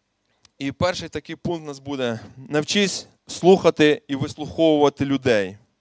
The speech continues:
Перше Самуїла, восьма голова, двадцять перший вірш каже:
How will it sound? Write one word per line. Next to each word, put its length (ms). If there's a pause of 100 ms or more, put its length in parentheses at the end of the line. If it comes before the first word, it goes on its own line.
(2500)
Перше 280
Самуїла, 720 (840)
восьма 380
голова, 580 (260)
двадцять 360
перший 340
вірш 300
каже: 460